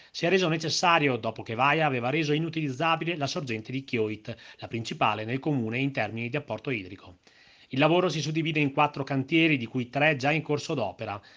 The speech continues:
Con il primo si intende adeguare la sorgente Cason e posare circa un chilometro di nuova condotta per collegare la sorgente al borgo di Chioit. Con il secondo, nei pressi di Chioit, si realizzerà il serbatoio di accumulo, cento metri cubi, alimentato dalla sorgente Cason.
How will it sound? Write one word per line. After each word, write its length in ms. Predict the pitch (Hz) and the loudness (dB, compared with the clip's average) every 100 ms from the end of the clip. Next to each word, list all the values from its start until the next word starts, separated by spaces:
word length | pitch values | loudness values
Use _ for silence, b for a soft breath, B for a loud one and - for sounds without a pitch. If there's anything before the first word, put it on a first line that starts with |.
| B B | B B
Con 140 | - 143 | 2 2
il 80 | |
primo 260 | 139 185 175 | 4 2 2
si 120 | - | 2
intende 300 | 139 151 151 | 0 0 0
adeguare 420 | 135 131 156 151 | 0 2 4 4
la 80 | 135 | 2
sorgente 560 | 117 120 107 127 123 120 | -4 -6 -4 -4 -4 -4
Cason 440 | 120 113 151 156 | -4 0 2 2
e 80 | 131 | 0
posare 400 | 127 110 131 123 | -2 -2 -2 -2
circa 360 | - 147 135 127 | -2 -2 -2 -2
un 100 | 117 | -4
chilometro 460 | 131 139 139 131 | -2 0 0 -2
di 100 | 117 | -4
nuova 240 | 120 143 135 | -2 0 -2
condotta 500 | 135 135 170 170 160 | 0 0 0 0 0
per 200 | 143 - | -2 -6
collegare 440 | 143 143 165 165 | -6 -2 0 0
la 100 | 135 | -2
sorgente 640 | - 151 143 180 165 170 B B | -4 -6 -4 -4 -2 -2 B B
al 140 | B 165 | B 2
borgo 320 | 151 160 160 | 4 4 0
di 100 | 160 | -4
Chioit. 500 | 160 104 98 - 92 - b b b | -4 -4 -6 -12 -18 -20 b b b
Con 160 | - | -2
il 80 | 131 | -2
secondo, 580 | 117 131 165 175 185 196 | 0 -2 2 4 4 2
nei 140 | 117 | -2
pressi 380 | 98 120 127 - | -4 -2 -2 -4
di 100 | 120 | -8
Chioit, 340 | - 165 175 160 | -2 0 0 -2
si 200 | - 135 | -2 0
realizzerà 420 | 131 123 139 156 | 0 -2 0 0
il 80 | 143 | 0
serbatoio 420 | 131 117 120 135 | -4 -4 -2 -2
di 120 | 127 | -2
accumulo, 500 | 117 175 160 131 98 | -2 0 2 0 -2
cento 300 | - 139 127 | -4 -4 -4
metri 260 | 131 131 127 | -6 -6 -4
cubi, 340 | 170 160 143 B B | 0 0 -2 B B
alimentato 640 | 135 151 180 165 120 123 | -4 0 0 0 -2 -2
dalla 160 | 135 127 | -2 -4
sorgente 480 | - 156 113 98 135 | -4 -6 -8 -10 -6
Cason. 440 | 143 135 101 87 | -4 -4 -6 -10